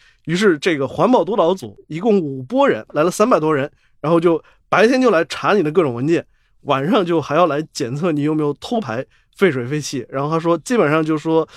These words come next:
七八月份交货期最紧张的那个时间段里面，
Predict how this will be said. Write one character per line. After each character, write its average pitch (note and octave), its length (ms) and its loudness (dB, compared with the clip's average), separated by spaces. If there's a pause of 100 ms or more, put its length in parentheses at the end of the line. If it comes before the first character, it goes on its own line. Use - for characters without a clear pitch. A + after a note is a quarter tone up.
(260)
七 - 240 0
八 G#3+ 220 6
月 G3+ 180 0
份 B2+ 400 -6 (300)
交 A#3+ 260 4
货 A#3 220 0
期 F#3+ 240 -6
最 B3+ 200 0
紧 B2+ 320 -6
张 F#3+ 220 2
的 D3+ 160 -2
那 D#3+ 160 0
个 C#3+ 80 -4
时 D3 240 -8
间 F3 180 2
段 F3 240 2
里 A2+ 120 -10
面， A#2+ 200 -10